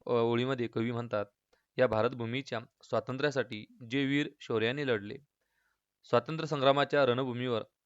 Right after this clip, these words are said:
प्राणार्पण करून जे पवित्रमय झाले, त्यांच्या बलिदानाने भारतभूमीचे स्वप्न रंगले आहे. त्याची ग्वाही उंच फडकत असलेला आमचा राष्ट्रीय ध्वज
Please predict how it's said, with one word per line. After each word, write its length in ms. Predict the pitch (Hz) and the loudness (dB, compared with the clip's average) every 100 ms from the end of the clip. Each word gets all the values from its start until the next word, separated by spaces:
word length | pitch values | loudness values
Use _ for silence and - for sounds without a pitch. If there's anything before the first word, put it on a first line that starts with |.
| _ | _
प्राणार्पण 500 | 127 127 135 - 156 | 0 2 2 0 -6
करून 340 | 143 117 110 117 _ _ _ - 120 | -2 -2 -2 -8 _ _ _ -16 -2
जे 240 | 135 147 - | 2 2 0
पवित्रमय 560 | - 123 131 151 147 147 | -2 -2 0 0 0 0
झाले, 260 | 117 101 98 _ _ _ _ _ _ | 0 -2 -6 _ _ _ _ _ _
त्यांच्या 280 | 107 110 123 | -2 2 2
बलिदानाने 560 | 113 110 104 101 117 113 - _ - | 2 0 -2 -2 -6 -10 -18 _ -8
भारतभूमीचे 640 | 110 110 131 120 123 147 | -2 0 0 -4 -6 -8
स्वप्न 280 | - 113 127 | -8 -8 -4
रंगले 300 | 113 107 113 | -4 -4 -6
आहे. 200 | 117 123 _ _ _ _ _ _ _ _ - - _ _ _ - | -8 -14 _ _ _ _ _ _ _ _ -20 -20 _ _ _ 6
त्याची 400 | 135 139 151 139 _ _ _ - | 6 6 0 -2 _ _ _ 0
ग्वाही 420 | 131 135 135 127 - _ - | 8 8 8 2 -4 _ -6
उंच 260 | 151 165 190 | -4 -2 -2
फडकत 240 | 143 139 151 | 0 2 2
असलेला 420 | 143 139 135 139 | 2 2 4 4
आमचा 300 | 127 123 139 | 2 -2 0
राष्ट्रीय 360 | 123 117 135 151 | 2 0 -2 0
ध्वज 340 | 131 113 104 | 2 0 -4